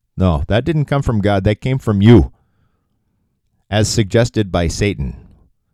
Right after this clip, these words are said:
He whispers in your ear every day, "Well, I'm just a sinner." If you don't plan your day,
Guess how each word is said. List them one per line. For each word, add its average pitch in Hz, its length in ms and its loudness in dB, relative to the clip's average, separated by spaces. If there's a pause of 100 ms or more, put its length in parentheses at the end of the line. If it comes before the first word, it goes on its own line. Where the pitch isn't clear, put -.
(680)
He 98 100 0
whispers 110 460 4
in 107 100 2
your 98 140 6
ear 104 260 2
every 95 260 0
day, 90 380 -4 (640)
"Well, 82 280 0
I'm 90 160 2
just 95 180 -4
a 90 40 -6
sinner." 82 360 -2
If 71 200 -6
you 156 100 2
don't 202 220 2
plan 131 360 0
your 117 140 2
day, 95 380 -2